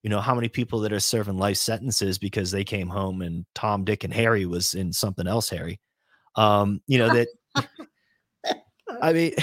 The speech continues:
Speaker 1: are you, are you also pushing people into self-harm? Like, I, I got plenty of friends that are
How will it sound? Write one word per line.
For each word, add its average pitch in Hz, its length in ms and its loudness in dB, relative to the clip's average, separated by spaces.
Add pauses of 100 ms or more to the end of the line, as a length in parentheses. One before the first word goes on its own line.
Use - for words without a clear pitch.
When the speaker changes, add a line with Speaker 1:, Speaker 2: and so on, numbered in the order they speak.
(960)
Speaker 1:
are 170 120 6
you, 170 180 0
are 170 60 6
you 165 280 4
also 202 260 2
pushing 165 440 0
people 185 340 0
into 127 140 2
self-harm? 131 720 0 (1080)
Like, 120 180 4
I, 147 300 2
I 170 140 -2
got 104 140 -6
plenty 107 260 0
of 95 80 0
friends 92 260 -6
that 90 100 -4
are 87 60 -14